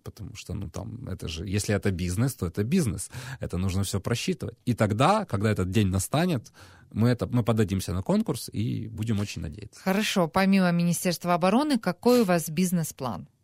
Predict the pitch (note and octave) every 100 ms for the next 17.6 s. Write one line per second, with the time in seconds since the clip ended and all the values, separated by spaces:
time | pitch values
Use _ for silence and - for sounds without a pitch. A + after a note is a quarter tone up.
0 | _ _ _ - D3+ - - A#3+ C4 G3+
1 | G3 F3+ E3+ D3 E3 - - - C3+ C3
2 | C3+ C3+ B2+ C3+ C#3+ C3+ D3 E3 G3 F3+
3 | E3 - D#3 D3+ F3 F3 - D3+ D3+ E3
4 | - E3+ F3+ D3+ D3+ D#3 D#3+ D#3+ D#3 D3+
5 | C3+ D3 D3+ D3+ D3 D3 C#3 - D#3 C#3+
6 | F3+ E3+ D3 - - - D#3+ D#3+ C3+ D3+
7 | C#3 D3 D3+ C#3 C#3+ - - A2+ D3+ F3+
8 | - B2 A2 - C#3+ D#3 A#2+ A2+ - B2
9 | C#3+ D3+ - C3+ B2 A2 G#2 A2 - A2
10 | G2+ G2 G#2 E3 C3 A#2+ G#2 - G2+ F#2
11 | E2+ E2 B2 A2 F#2 E2+ G#2+ F2+ E2 D2+
12 | E2+ - - D#2 C#2 D2 C3 D#3+ D3 C#3+
13 | F#3+ G#2 G#2+ G#2+ - F#2+ F#2+ F2+ F#2+ F#2+
14 | - F2+ D2+ - - F2 D#2+ E2 G#2 -
15 | A#2 - E2+ F2 G2 F2 - F2+ D2+ E2+
16 | - - F2+ F2 G2+ F#2+ D#2+ C2 - G2+
17 | F#2 E2 D#2 - F2 F#2